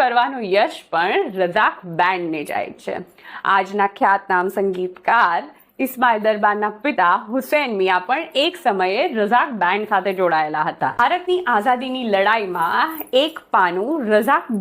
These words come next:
બેન્ડના નામથી પણ છે. અંગ્રેજો વિરુદ્ધ ત્યારે એ જમાનામાં પ્રભાત ફેરીઓ કાઢવામાં આવતી અને મા ભૂમ માટે રઝાક બેન્ડ દ્વારા ગીતો ગવાવામાં આવતા. એટલું જ નહીં, એકવાર હિન્દુ મુસ્લિમની એકતાની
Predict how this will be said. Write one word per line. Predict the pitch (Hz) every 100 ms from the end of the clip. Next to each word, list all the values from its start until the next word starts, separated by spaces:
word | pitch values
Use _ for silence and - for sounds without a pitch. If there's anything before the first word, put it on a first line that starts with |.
| 214
બેન્ડના | 226 285 277 254
નામથી | 202 202 233 226 185
પણ | 170 -
છે. | 175 156 - _ - - - - 226
અંગ્રેજો | 247 262 330 311 269 196
વિરુદ્ધ | 185 208 214 -
ત્યારે | 269 214 175 185 -
એ | 294
જમાનામાં | 240 202 175 165 190 311 -
પ્રભાત | 220 202 254 359
ફેરીઓ | - 220 254 277 269
કાઢવામાં | 233 208 226 240 254 254
આવતી | 302 403 -
અને | 302 277
મા | 226 233 240
ભૂમ | 208 240 269 220
માટે | 190 180 269 359 - _ - 208
રઝાક | 220 285 330 196 196
બેન્ડ | 196 277 233
દ્વારા | 185 208 320 220
ગીતો | 240 226 202
ગવાવામાં | 185 170 165 160 156 147
આવતા. | - 156 165 - _ _ _ - - 247
એટલું | 247 294 285
જ | 254
નહીં, | 269 294 - _ - 277
એકવાર | 302 226 180 170 277 233 208
હિન્દુ | 294 320 330 262
મુસ્લિમની | 254 233 220 214 - 277
એકતાની | 320 - 247 220 226